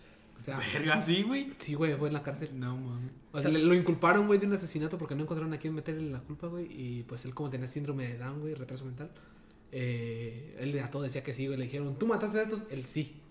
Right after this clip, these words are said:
Speaker 1: O sea, él solo se hizo inculpable porque no sabía lo que le estaban preguntando, güey.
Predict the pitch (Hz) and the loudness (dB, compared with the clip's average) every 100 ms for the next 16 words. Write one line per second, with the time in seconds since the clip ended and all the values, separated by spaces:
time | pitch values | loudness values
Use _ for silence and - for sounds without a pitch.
0 | - - - 135 135 147 143 147 147 135 | -20 -20 -12 -6 0 2 2 0 -4 -2
1 | 160 160 165 135 143 160 156 131 143 156 | 0 0 -2 -2 2 2 0 -4 -4 -4
2 | 151 165 - 117 156 175 139 139 127 123 | -2 -2 -2 -4 -2 0 0 -2 -2 -2
3 | 240 220 151 147 | 4 6 6 4